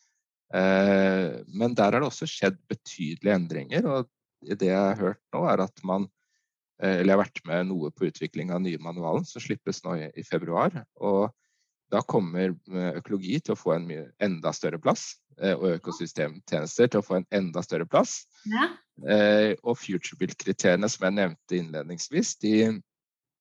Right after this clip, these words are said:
Speaker 1: de blir da sa-, in-, innovasjonspoeng.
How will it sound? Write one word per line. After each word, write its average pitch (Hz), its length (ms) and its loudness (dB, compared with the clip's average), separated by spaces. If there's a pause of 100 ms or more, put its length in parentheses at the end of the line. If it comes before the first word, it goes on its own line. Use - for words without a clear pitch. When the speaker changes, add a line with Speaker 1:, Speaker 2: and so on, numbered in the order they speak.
(360)
Speaker 1:
de 101 200 4
blir 87 280 4
da 87 680 4
sa-, 95 240 -2
in-, 98 240 -8
innovasjonspoeng. 95 920 -2